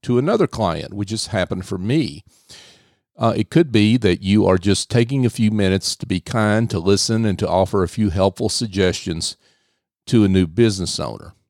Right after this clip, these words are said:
For me, that's part of giving back.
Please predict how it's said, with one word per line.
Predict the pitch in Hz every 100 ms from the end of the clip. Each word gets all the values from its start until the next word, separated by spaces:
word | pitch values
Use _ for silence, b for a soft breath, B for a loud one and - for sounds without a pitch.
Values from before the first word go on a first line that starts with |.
| _ _ _ _
For | - 113
me, | 139 139
that's | 110 117
part | - 123 107 95
of | 78
giving | 98 90 78
back. | 71 80 60 -